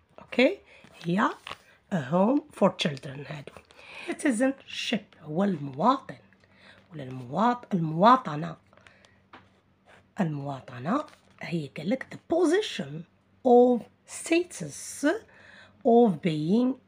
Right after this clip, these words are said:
a citizen. هي ال-، الحالة اللي تخليك تولي مواطن، هي المواطنة. Elderly. Elderly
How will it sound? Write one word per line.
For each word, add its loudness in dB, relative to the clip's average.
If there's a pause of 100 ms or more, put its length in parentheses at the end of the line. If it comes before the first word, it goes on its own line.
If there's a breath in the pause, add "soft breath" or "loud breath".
a 0 (160)
citizen. -4 (560)
هي -2 (460 soft breath)
ال-، -6
الحالة -4 (300)
اللي -2 (120)
تخليك -8
تولي -6
مواطن، -8 (320)
هي -4
المواطنة. -8 (2000 soft breath)
Elderly. 8 (1000)
Elderly 2